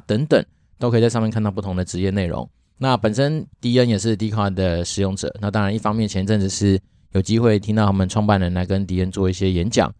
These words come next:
那从他们身上真的学到很多东西，也蛮了解他们，呃，想要帮台湾，啊，不管是在网络上面、资讯上面，或是说在很多平台上面，能够持续有一些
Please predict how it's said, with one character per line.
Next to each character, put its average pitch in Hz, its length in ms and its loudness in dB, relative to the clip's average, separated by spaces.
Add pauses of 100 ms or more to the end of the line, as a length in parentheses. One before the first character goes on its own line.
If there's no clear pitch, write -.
(240)
那 110 100 0
从 101 140 0
他 113 60 2
们 117 80 0
身 107 160 0
上 107 120 2
真 101 80 2
的 101 80 2
学 95 120 0
到 95 100 2
很 87 100 -2
多 92 120 0
东 92 180 0
西， 90 160 -2
也 92 220 0
蛮 113 280 -2 (100)
了 113 140 2
解 120 120 0
他 98 120 0
们， 95 200 2 (520)
呃， 98 140 -4
想 92 160 -2
要 101 60 0
帮 110 160 -2
台 95 160 0
湾， 101 280 2 (540)
啊， 98 140 -4
不 110 80 0
管 107 140 4
是 107 120 0
在 107 300 6
网 95 160 -2
络 131 120 4
上 120 180 2
面、 113 280 2
资 113 160 -2
讯 117 160 0
上 107 160 0
面， 104 160 2
或 104 100 4
是 101 160 0
说 98 140 0
在 98 160 2
很 85 100 -2
多 98 140 0
平 95 160 -4
台 92 140 0
上 92 160 -2
面， 90 180 -2
能 87 140 -4
够 95 200 2 (260)
持 - 280 -4
续 101 180 0
有 92 160 2
一 90 60 0
些 95 260 -2